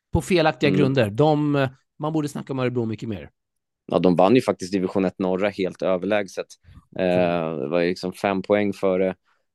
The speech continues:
Speaker 2: före nästa lag som var Näsby Park och
Speaker 1: Faktiskt
Speaker 2: Lidköping, så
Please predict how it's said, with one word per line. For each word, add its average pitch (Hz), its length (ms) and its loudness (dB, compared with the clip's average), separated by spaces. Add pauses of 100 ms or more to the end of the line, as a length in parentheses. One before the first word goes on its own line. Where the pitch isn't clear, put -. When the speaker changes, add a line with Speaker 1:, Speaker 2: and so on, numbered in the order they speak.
(140)
Speaker 2:
före 92 280 -2
nästa 95 520 -4
lag 92 300 -4
som 95 180 -10
var 92 240 -4
Näsby 95 320 -6
Park 92 380 0
och 90 100 -6
Speaker 1:
Faktiskt 196 300 2
Speaker 2:
Lidköping, 214 360 0
så 220 60 2